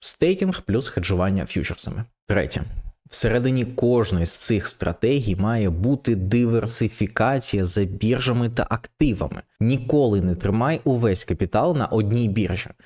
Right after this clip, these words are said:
Якщо вона ляже або її заблокують регулятори, ти втратиш все. Розкидай по Bybit, Binance, Coinbase, Kraken та децентралізованих гаманцях. Ну і не тримай усе в одній монеті.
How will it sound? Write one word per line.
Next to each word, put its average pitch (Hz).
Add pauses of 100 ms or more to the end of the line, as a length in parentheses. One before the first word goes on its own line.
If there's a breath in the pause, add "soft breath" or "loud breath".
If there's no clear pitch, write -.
(260 soft breath)
Якщо 175
вона 135 (100)
ляже 98
або 104
її 104
заблокують 95 (840)
регулятори, 135 (160)
ти 120
втратиш 139
все. - (180)
Розкидай 120
по 139
Bybit, 98
Binance, 95
Coinbase, 104
Kraken 101
та 139
децентралізованих 104
гаманцях. 98
Ну 98
і 101
не 110
тримай 156
усе 120
в 92
одній 107
монеті. 113